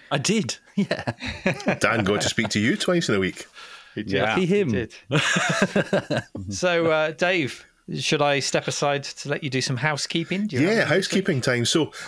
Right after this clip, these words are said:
Speaker 2: um,
Speaker 3: Oh, great.
Speaker 2: we've got loads of guests booked. Um, people seem to like guests coming on. We've got loads of guests booked. Um, some fantastic ones coming up. We've also got two weeks coming off, um,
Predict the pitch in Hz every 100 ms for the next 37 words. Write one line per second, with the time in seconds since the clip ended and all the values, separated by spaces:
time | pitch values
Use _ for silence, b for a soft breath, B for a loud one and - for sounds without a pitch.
0 | B 135 135 123 120 160 151 131 151 143
1 | 165 160 139 117 104 101 - 95 - -
2 | - 90 95 95 95 - 139 123 123 113
3 | 120 120 120 123 - 123 123 123 104 113
4 | 123 139 120 113 104 98 107 95 - -
5 | B B B - 95 98 98 92 - 107
6 | 117 104 - 127 131 127 113 104 - 101
7 | 101 135 - B B B B 107 135 156
8 | 147 139 - - 139 139 - - 127 117
9 | 123 117 - - _ _ _ 104 101 101
10 | 101 101